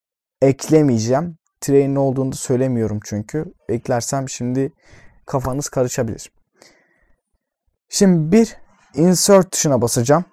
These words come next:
Bu arada Nevda kullanıyorsanız iki kere basın. jaws kullanıyorsanız Caps Lock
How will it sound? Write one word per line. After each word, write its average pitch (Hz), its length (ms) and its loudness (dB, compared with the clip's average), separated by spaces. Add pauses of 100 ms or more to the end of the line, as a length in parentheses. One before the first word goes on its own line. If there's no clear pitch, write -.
(720)
Bu 170 180 6
arada 190 200 4
Nevda 160 400 4
kullanıyorsanız 165 640 -2
iki - 200 -10
kere 147 260 2
basın. 156 300 -2
jaws 165 260 0
kullanıyorsanız 165 800 -4 (840)
Caps 170 400 2
Lock 175 260 0